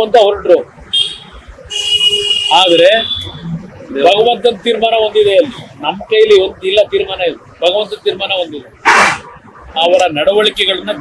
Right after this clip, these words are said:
ಜನತೆನೂ, ರಾಜ್ಯ ಜನತೆನೂ ಗಮನಿಸ್ತಾ ಇದ್ದಾರೆ. ಆದ್ರೆ ನಾನು ಒಂದ್ ಹೇಳ್ತೇನೆ, ಪಾಪ ನೀವ್ ಏನ್ ಮಾಡೋದು ಮಾಡಿ. ಅದ್ರ ಜೊತೆಗೆ ಕೇಂದ್ರ ಸರ್ಕಾರದಲ್ಲಿ ಇವತ್ತು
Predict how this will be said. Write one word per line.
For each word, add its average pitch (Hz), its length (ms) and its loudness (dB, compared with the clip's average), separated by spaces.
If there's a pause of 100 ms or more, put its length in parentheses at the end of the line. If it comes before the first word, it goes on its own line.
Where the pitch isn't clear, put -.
ಜನತೆನೂ, 190 420 -2 (100)
ರಾಜ್ಯ 180 300 -2
ಜನತೆನೂ 180 340 -6 (100)
ಗಮನಿಸ್ತಾ 180 440 -2
ಇದ್ದಾರೆ. 147 300 2 (840)
ಆದ್ರೆ 170 200 2 (160)
ನಾನು 202 280 2
ಒಂದ್ 196 180 -2
ಹೇಳ್ತೇನೆ, 156 360 -4 (800)
ಪಾಪ 175 140 2 (140)
ನೀವ್ 214 200 0
ಏನ್ 226 160 0
ಮಾಡೋದು 208 300 2
ಮಾಡಿ. 185 180 2 (920)
ಅದ್ರ 220 140 4 (120)
ಜೊತೆಗೆ 160 380 0 (920)
ಕೇಂದ್ರ 240 280 4 (120)
ಸರ್ಕಾರದಲ್ಲಿ 160 720 0 (960)
ಇವತ್ತು 220 300 2